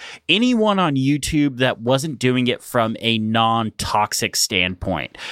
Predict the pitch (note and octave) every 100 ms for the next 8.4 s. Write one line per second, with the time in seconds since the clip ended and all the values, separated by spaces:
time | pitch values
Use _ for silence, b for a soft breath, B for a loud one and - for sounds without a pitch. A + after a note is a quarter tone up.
0 | B A#2 A#2+ A#2+ A#2 A2+ A#2 A2 G2+ F2
1 | - B B B C#3+ C#3+ A2+ F#2+ G#2+ B2+
2 | A#2+ B2+ A#2+ - C#3+ B2+ A2+ A2+ A2+ A2+
3 | - - B B C3 C3+ - - D3 B2+
4 | - C3+ B2 - C3+ A#2 A#2+ A#2 A2 -
5 | - A#2 G#2+ A#2+ A2+ - C3 B2 A2+ A#2+
6 | A#2 A2 G#2+ F#2 - B2 A2+ A#2+ A2+ G2+
7 | - B2 G#2+ G2 - F#2 A#2 F#2+ F2 -
8 | C#3 G2 D2